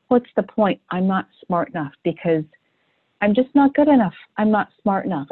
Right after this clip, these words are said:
And it was this industry, you guys, direct sales, that helped me to be where I am today and getting a posture around what I get to do every single day.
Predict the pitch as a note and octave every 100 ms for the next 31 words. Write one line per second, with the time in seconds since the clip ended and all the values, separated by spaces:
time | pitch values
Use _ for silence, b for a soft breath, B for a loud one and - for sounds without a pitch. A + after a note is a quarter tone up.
0 | - F#3 F#3 G3+ G#3 F#3+ A3+ C4+ - -
1 | A3 A3 A#3 - G#3+ F#3 F#3 F3 F3+ E3+
2 | F3 - F3 F3+ G3+ G#3 _ A3 A3 F#3+
3 | F3+ F#3 - B B B B _ F#3+ F#3
4 | - G#3+ - A3+ G3 F3+ F#3 G3+ F3+ G3
5 | F#3+ F3+ F3 F3 - F3+ F3 E3+ E3 -
6 | F3+ E3+ E3 D#3+ D3 D3 B B B _
7 | F#3 F3+ F3 F3+ F3+ F3 - F#3 - F#3+
8 | F#3+ - F#3+ E3 D#3+ D#3+ D#3 D#3 F3+ -
9 | - F3+ G#3+ F#3+ - F3 - - A#3 B3
10 | B3+ C4 - B3+ B3 B3+ - B3+ B3+ B3+
11 | B3 B3 B3+ C4 C#4